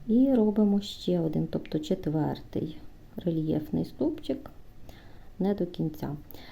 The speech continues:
Тепер пров'язуємо все разом, тобто у нас вийшли ось такі, ось такий елемент із рельєфних стовпчиків з двома накидами спільною вершинкою. Тепер в'яжемо сім повітряних. Три,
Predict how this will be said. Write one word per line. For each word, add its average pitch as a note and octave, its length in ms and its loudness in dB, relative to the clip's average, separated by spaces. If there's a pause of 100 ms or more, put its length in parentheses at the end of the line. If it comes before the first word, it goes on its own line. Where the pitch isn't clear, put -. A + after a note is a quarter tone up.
(140)
Тепер - 300 4
пров'язуємо D#3+ 760 4
все G#3+ 260 2
разом, F#3 520 2 (460)
тобто - 260 -2
у - 20 6
нас F3 220 0
вийшли F3 340 2
ось F3 160 -2
такі, - 380 -2 (320)
ось D#3+ 140 -8
такий E3 280 -2
елемент E3+ 500 2 (1400)
із E3 140 0
рельєфних F3 600 4
стовпчиків D#3 540 2
з D3+ 40 0
двома E3 300 2
накидами F#3 540 4
спільною G3 420 4
вершинкою. D3 640 0
Тепер B3+ 320 0
в'яжемо G#3+ 320 4
сім G3 220 2
повітряних. D3+ 680 0 (440)
Три, D#3+ 380 -2